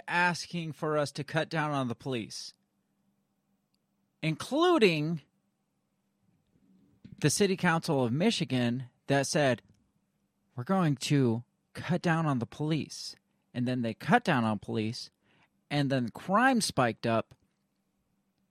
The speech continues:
But unrelated to anybody, without anybody asking for us to cut down on police.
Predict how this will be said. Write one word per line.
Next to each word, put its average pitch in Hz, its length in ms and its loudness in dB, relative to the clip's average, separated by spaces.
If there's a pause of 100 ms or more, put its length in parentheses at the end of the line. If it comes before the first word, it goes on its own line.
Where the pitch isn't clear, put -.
(480)
But 175 260 4 (200)
unrelated 294 800 6
to 202 420 6 (1040)
anybody, 233 560 2
without 254 440 6
anybody 277 480 6
asking 254 440 8
for 240 180 10
us 233 180 8
to 226 240 2
cut 220 200 8
down 214 180 6
on 190 80 6
police. 170 300 2